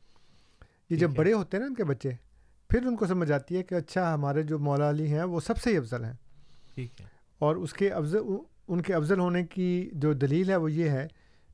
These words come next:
Speaker 1: کہ حضور صلی اللہ علیہ وآلہ
Speaker 2: صلی اللہ علیہ
Speaker 1: وسلم
Speaker 2: وسلم۔
Speaker 1: کی زمین میں آنے کا مقصد یہ ہے کہ علی کی ولایت کا اعلان کرتے ہیں۔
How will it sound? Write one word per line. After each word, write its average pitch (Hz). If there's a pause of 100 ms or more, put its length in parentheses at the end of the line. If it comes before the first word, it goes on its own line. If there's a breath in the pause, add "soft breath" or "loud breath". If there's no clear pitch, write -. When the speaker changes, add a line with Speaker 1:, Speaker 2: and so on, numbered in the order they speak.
(120)
Speaker 1:
کہ 208
حضور 156
صلی 170
اللہ 160
علیہ 156
وآلہ 151
Speaker 2:
صلی 143
اللہ 143
علیہ 139
Speaker 1:
وسلم 143
Speaker 2:
وسلم۔ 160
Speaker 1:
کی 160
زمین 147
میں 175
آنے 156
کا 156
مقصد 151
یہ 185
ہے 156
کہ 196
علی 151
کی 151
ولایت 131
کا 131
اعلان 120
کرتے 135
ہیں۔ -